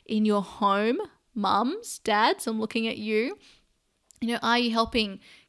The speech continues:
get people from A to B to imp-, to help them improve their skills? Have you worked as a mentor? Are you working as a mentor in work or personally? You know, maybe it's not a formal thing.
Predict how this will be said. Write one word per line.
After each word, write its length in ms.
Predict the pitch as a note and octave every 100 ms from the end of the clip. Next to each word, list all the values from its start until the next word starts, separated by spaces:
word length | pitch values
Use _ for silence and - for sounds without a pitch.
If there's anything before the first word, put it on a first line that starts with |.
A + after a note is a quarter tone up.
| -
get 180 | A#3 -
people 360 | A3+ G#3+ G3
from 200 | G3 G#3 G3+
A 200 | G#3+ G#3
to 80 |
B 320 | G3+ A#3+ D4 A3
to 200 | - G3+
imp-, 280 | G#3 - -
to 100 | -
help 220 | G#3+ -
them 120 | A3 G#3+
improve 720 | G3+ - - G#3+ D#4+ C4 G3
their 160 | G3
skills? 720 | - - G#3 C4+ A#3 G3+ - - - - -
Have 240 | A3 G#3
you 100 | B3+
worked 280 | A#3+ B3 B3
as 80 | B3
a 80 | B3+
mentor? 640 | G#3 A3 C#4+ A#3+ G#3 F#3+ -
Are 220 | G#3 B3
you 180 | E4+ B3+
working 380 | G#3 G3 - -
as 120 | -
a 60 | G#3
mentor 540 | G3+ G3+ - G3+ G3+
in 240 | G#3 G#3 A3+
work 440 | G3+ A3+ D4 C#4+
or 100 | G3+
personally? 720 | - - A3+ A3 C#4+ C4+ D4 F4+
You 60 |
know, 120 | A#3 A3+
maybe 320 | A3 A3 A3+
it's 160 | -
not 140 | A#3+ A3+
a 60 |
formal 500 | B3 - A#3 F#4+ E4
thing. 400 | - - - -